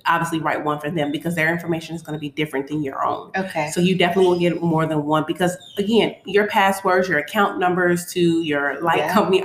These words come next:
Speaker 1: everyone is different, right?
Speaker 2: Yeah.
Speaker 1: Um, your bank account information. So you definitely wanna have one for them because it is definitely personal. You, it does ask for personal information.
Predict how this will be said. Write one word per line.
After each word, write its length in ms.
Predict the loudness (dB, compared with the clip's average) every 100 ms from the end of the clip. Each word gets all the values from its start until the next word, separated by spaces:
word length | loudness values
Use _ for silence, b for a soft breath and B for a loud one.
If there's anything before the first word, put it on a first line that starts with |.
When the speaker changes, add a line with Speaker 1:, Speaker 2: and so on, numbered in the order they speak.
| 2
Speaker 1:
everyone 300 | 2 4 2
is 80 | 2
different, 340 | -2 -2 -4
right? 260 | -2 -2 -2
Speaker 2:
Yeah. 320 | 0 2 2 2
Speaker 1:
Um, 220 | 2 2
your 120 | 0
bank 240 | 0 -2 -2
account 320 | -4 -2 -2
information. 680 | -4 -2 0 0 0 -4 -4
So 160 | -4
you 200 | -2 -2
definitely 340 | 0 0 2 0
wanna 120 | 0
have 300 | -2 0 0 0
one 180 | -2 -2
for 160 | -8 -8
them 240 | -4 -2
because 440 | -2 -4 -2 0 0 -2
it 100 | -2
is 180 | -2 -6
definitely 560 | 0 0 0 -4 -4
personal. 440 | -4 -4 -2 -4 -4
You, 160 | -6 2
it 180 | 2 2
does 220 | 2 2 2
ask 320 | 2 2 0
for 140 | -2 -4 -2
personal 380 | -4 0 0
information. 640 | 0 -4 -2 -2 -4 -8